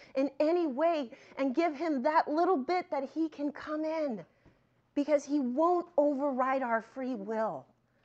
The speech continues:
So as long as we're saying, "I got it," God's saying, "Okay." And when you don't anymore, I'm here waiting. And so they finally groaned, and God responded.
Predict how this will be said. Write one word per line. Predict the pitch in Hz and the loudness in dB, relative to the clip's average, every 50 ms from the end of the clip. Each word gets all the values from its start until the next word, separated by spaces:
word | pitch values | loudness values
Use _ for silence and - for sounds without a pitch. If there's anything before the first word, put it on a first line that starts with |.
| _ _ _ _ _ _ _ _ | _ _ _ _ _ _ _ _
So | - - 262 254 | -4 0 2 2
as | 233 220 | 2 0
long | 220 247 262 311 349 349 349 | 0 0 0 2 2 2 2
as | 320 | 0
we're | 269 294 320 294 | 0 -2 -2 -4
saying, | - - 339 311 294 294 285 277 - - - - - _ _ - | -2 -2 0 0 2 0 0 -2 -4 -10 -18 -20 -20 _ _ 6
"I | 302 311 302 | 6 8 6
got | 240 269 320 294 285 | 6 8 8 8 8
it," | 285 285 294 - - - _ _ _ _ _ _ _ - | 6 4 2 0 -4 -12 _ _ _ _ _ _ _ -4
God's | 294 294 320 330 - | 0 0 0 0 0
saying, | - 294 302 302 285 277 254 - - - - - _ - | -2 -2 0 0 0 -2 -4 -6 -12 -20 -20 -20 _ 6
"Okay." | 269 285 285 277 - 294 277 233 160 151 - - _ _ - | 10 10 10 10 8 4 0 0 0 -4 -10 -14 _ _ 2
And | 233 226 233 | 2 4 4
when | 247 254 247 | 4 2 2
you | 226 233 226 214 190 | 2 0 -2 2 6
don't | - 294 349 427 349 | 8 10 10 8 8
anymore, | 359 330 330 320 277 277 294 294 294 294 | 6 4 2 2 4 6 8 8 8 6
I'm | - 254 302 302 294 | 4 0 0 2 2
here | 269 285 302 294 285 | 2 4 4 4 4
waiting. | 269 262 285 285 269 262 247 202 170 147 139 - - - _ - - _ _ _ _ _ _ _ _ _ _ _ _ - | 4 4 4 4 4 2 2 0 -2 -4 -8 -14 -20 -20 _ -20 -20 _ _ _ _ _ _ _ _ _ _ _ _ -2
And | 269 285 | -2 -2
so | 269 - 311 285 | 0 0 0 2
they | 254 262 254 | 2 0 0
finally | 247 - - 285 311 349 370 349 349 311 | 0 0 2 4 4 4 4 4 2 2
groaned, | 247 208 208 220 254 285 277 254 208 170 160 165 196 185 - _ _ _ _ _ _ _ _ _ _ _ _ _ _ _ - - _ _ - | 0 0 0 2 2 4 4 2 2 0 -4 -6 -12 -16 -20 _ _ _ _ _ _ _ _ _ _ _ _ _ _ _ -20 -20 _ _ -2
and | 277 240 208 | 0 0 2
God | 269 240 262 294 240 | 2 2 2 2 2
responded. | 262 277 254 - - _ - 254 254 254 254 247 196 156 - - | 0 0 -2 -4 -6 _ 0 2 2 2 0 0 -2 -4 -4 -8